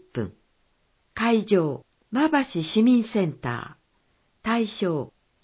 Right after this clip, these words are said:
市内在住在勤。定員、先着十五人。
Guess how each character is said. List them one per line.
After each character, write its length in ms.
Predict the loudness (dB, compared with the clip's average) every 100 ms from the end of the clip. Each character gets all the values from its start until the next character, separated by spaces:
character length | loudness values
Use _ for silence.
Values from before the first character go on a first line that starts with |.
| -2
市 100 | 0
内 340 | 4 2 0 2
在 320 | 2 2 0
住 320 | 0 2 2
在 320 | 0 0 0 -4
勤。 300 | -4 -4 -6 -12 _ _ _ _ _ _ _ -2
定 320 | 4 6 6
員、 300 | 4 0 -4 _ _ _ _ -2
先 220 | 0 0
着 380 | 0 -2 0 -2
十 320 | 0 0 0
五 180 | -2 -4
人。 300 | -2 -4 -6